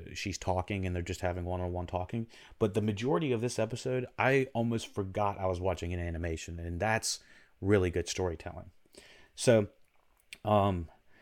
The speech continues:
the Ancient One tells Strange that Palmer's death is an absolute point in the timeline that cannot be undone. Um, the Strange, but Strange refuses to listen.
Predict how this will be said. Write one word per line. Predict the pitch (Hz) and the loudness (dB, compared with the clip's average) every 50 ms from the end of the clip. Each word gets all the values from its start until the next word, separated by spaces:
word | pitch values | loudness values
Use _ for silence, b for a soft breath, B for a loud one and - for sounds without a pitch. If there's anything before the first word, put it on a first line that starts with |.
| b b b b b b | b b b b b b
the | 127 127 | 6 8
Ancient | 156 180 - - 165 | 8 8 6 6 4
One | 151 147 143 | 4 4 4
tells | - - 127 117 113 - | 4 4 4 4 4 4
Strange | - - 107 101 98 98 95 87 | 2 0 0 2 2 2 0 0
that | - 92 90 - | 0 -2 -2 0
Palmer's | - 117 117 117 113 104 | 0 2 2 2 2 0
death | 95 92 95 92 95 - - - | 2 2 2 2 2 0 -2 -6
is | 101 92 85 | -4 -4 -2
an | 90 87 87 - | -2 -4 -4 -4
absolute | 101 107 117 - - - 117 110 107 101 98 - | -2 -2 -2 -2 -4 -4 0 2 2 2 0 -2
point | - - 107 98 95 95 - | -4 0 0 2 0 0 -2
in | 98 92 90 | -2 -2 -2
the | 92 | -2
timeline | - - - 92 87 85 87 85 82 85 85 85 | -2 -2 -2 -2 -2 -2 -2 -4 -4 -4 -4 -4
that | 85 85 | -4 -6
cannot | - 87 87 87 85 87 92 92 | -4 -4 -2 -2 -2 -2 -4 -4
be | 90 90 87 87 87 | -4 -4 -4 -4 -4
undone. | 87 85 85 80 87 85 85 87 90 - b b b b b b b b b b b | -4 -4 -4 -6 -6 -8 -10 -12 -14 -16 b b b b b b b b b b b
Um, | - 95 92 92 92 92 95 92 | -4 0 0 2 2 0 -2 -4
the | - 107 | -2 -2
Strange, | 101 - - - 131 139 151 156 160 160 147 - _ - - - - | -2 -2 0 0 0 2 2 2 2 0 -2 -4 _ -16 -16 -14 -8
but | 110 95 107 101 - | -2 0 0 2 0
Strange | - - 131 139 147 147 147 139 - - | 0 0 2 2 4 4 2 0 0 -2
refuses | 104 - - - 98 98 90 90 92 85 | -2 -2 0 0 0 0 2 0 -2 -4
to | - - | -2 -2
listen. | 87 87 85 - - 85 87 95 | -2 -2 -2 -6 -6 -10 -14 -14